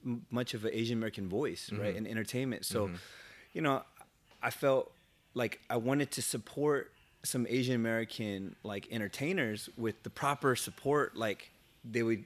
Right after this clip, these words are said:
Speaker 1: you know, like, the labels were getting. Like, I
Speaker 2: Yeah.
Speaker 1: was getting paid ten, twenty, thirty, forty grand doing web development and branding for these guys. I was like, so I started networking with a ha-, handful of these, A-, you know, Asian, You-,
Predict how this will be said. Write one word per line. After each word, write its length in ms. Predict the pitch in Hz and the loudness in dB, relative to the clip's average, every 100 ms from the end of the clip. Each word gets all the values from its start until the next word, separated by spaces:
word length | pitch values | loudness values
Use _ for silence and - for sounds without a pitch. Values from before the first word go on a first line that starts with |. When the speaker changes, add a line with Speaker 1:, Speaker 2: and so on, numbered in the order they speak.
| - | -6
Speaker 1:
you 100 | 120 | -4
know, 180 | 95 104 | -4 -2
like, 200 | 104 - | -4 -2
the 60 | 107 | 0
labels 380 | 113 160 170 110 | 2 4 2 0
were 80 | |
getting. 260 | 95 92 90 | -2 -2 -2
Like, 160 | 90 98 | -4 0
I 40 | |
Speaker 2:
Yeah. 80 | 117 | 2
Speaker 1:
was 100 | 107 | 2
getting 180 | 117 101 | -2 -4
paid 300 | 123 107 - | -4 -4 -6
ten, 240 | - 110 | -4 -4
twenty, 280 | 101 117 107 | -2 -4 -4
thirty, 260 | - 113 107 | -2 -2 -2
forty 260 | 117 110 | -2 -4
grand 400 | 90 107 117 107 - - - - - | -2 0 0 -2 -6 -20 -20 -16 -2
doing 340 | 113 104 101 - | 2 2 -2 -2
web 260 | 110 127 | 0 0
development 580 | 113 107 107 95 104 101 | 2 2 2 2 -4 -4
and 120 | 92 | -6
branding 380 | 92 104 135 135 | -2 0 2 0
for 160 | 104 101 | -2 -2
these 160 | 95 | -4
guys. 300 | - 98 104 107 | -2 0 0 0
I 40 | |
was 120 | 98 | 0
like, 240 | 101 95 - - - - - | -2 -2 -6 -18 -18 -20 -8
so 340 | - 135 120 - _ | 6 8 8 2 _
I 80 | - | -2
started 240 | 123 143 135 | 2 4 4
networking 340 | 131 135 135 | 4 0 0
with 120 | 127 | 2
a 60 | 120 | 2
ha-, 120 | 135 - | -2 -8
handful 360 | 117 120 - 120 | -4 -4 -2 -2
of 60 | 110 | 0
these, 280 | 110 107 - - | 0 -2 -6 -8
A-, 220 | - 117 - | -4 -2 -2
you 60 | |
know, 100 | 104 104 | -4 -2
Asian, 360 | 117 117 110 101 | 0 2 0 0
You-, 160 | 113 | -2